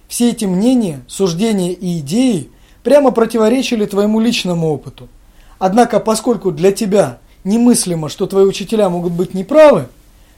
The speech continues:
ты убеждаешь себя в том, что неправ твой опыт. Результатом является то, что ты предал свою истину в этом вопросе, и это для тебя разрушительно. То же самое ты сделал с деньгами. Каждый раз в твоей жизни, когда у тебя было много денег,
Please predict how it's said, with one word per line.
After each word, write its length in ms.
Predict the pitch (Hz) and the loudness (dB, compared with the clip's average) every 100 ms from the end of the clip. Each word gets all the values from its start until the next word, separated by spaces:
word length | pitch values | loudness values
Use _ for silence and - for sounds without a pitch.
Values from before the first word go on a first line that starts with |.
| - | -6
ты 80 | 285 | -4
убеждаешь 560 | 233 247 233 247 240 | 0 2 6 6 4
себя 240 | - 202 196 | -4 -4 -4
в 60 | |
том, 200 | - 277 | -4 -6
что 180 | 254 220 | -4 -6
неправ 400 | 190 190 226 226 | -6 -2 -4 -2
твой 220 | 247 247 | 2 4
опыт. 320 | 220 143 123 - - _ - _ _ - | 4 4 -4 -20 -20 _ -20 _ _ -2
Результатом 580 | 190 185 185 311 277 | 0 0 -2 -2 0
является 460 | 233 226 233 220 208 | 0 2 2 2 -2
то, 120 | 294 | -6
что 180 | 269 233 | -6 -6
ты 120 | 214 | -6
предал 420 | - 233 214 175 | -4 -2 0 0
свою 320 | 165 170 170 349 | -2 -2 -4 -4
истину 480 | 240 262 - 262 262 | -4 -4 -2 0 0
в 40 | |
этом 240 | 254 240 | 0 0
вопросе, 560 | 220 220 240 233 - 226 - _ - | -2 -2 -2 -4 -6 -12 -16 _ -6
и 100 | 190 | 0
это 220 | 190 196 | 0 0
для 160 | 190 226 | -2 -4
тебя 260 | 269 262 | 0 4
разрушительно. 840 | 240 214 240 - 208 - 131 120 107 _ - - - - _ - - - | 4 4 0 -2 -6 -6 -10 -12 -18 _ -20 -20 -20 -20 _ -20 -18 -2
То 120 | 269 | 0
же 100 | 262 | 2
самое 340 | 254 294 262 226 | 2 2 2 0
ты 140 | 226 | -2
сделал 360 | 185 247 226 208 | 2 4 4 2
с 60 | |
деньгами. 540 | 180 208 190 160 120 107 _ _ _ _ _ _ _ - | -2 -2 0 0 -4 -14 _ _ _ _ _ _ _ 2
Каждый 340 | 262 233 254 | 4 4 4
раз 200 | 220 180 | 4 2
в 80 | - | 0
твоей 200 | 196 196 | 2 4
жизни, 380 | 160 165 156 220 | 2 -4 -6 -4
когда 320 | 233 202 220 | -2 0 0
у 60 | |
тебя 220 | 220 185 185 | 0 -2 2
было 220 | 196 190 | 4 2
много 300 | 196 190 170 | 0 -2 -4
денег, 440 | 147 151 175 220 | -4 -6 -8 -12